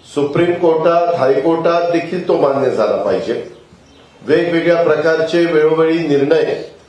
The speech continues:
सर्वोच्च न्यायालय देतं, वेगवेगळ्या राज्यांच्या संदर्भातलं देतं, त्याही वेळेस तिथं कुठं अडचण येता कामा नये अशा प्रकारचा सगळा प्रयत्न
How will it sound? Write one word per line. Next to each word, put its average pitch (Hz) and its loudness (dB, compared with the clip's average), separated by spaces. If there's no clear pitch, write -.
सर्वोच्च 165 0
न्यायालय 151 2
देतं, 123 -2
वेगवेगळ्या 156 0
राज्यांच्या 180 0
संदर्भातलं 120 -2
देतं, 107 -4
त्याही 175 2
वेळेस 170 0
तिथं 147 0
कुठं 170 2
अडचण 156 0
येता 139 0
कामा 135 2
नये 127 2
अशा 147 -2
प्रकारचा 139 0
सगळा 139 2
प्रयत्न 135 0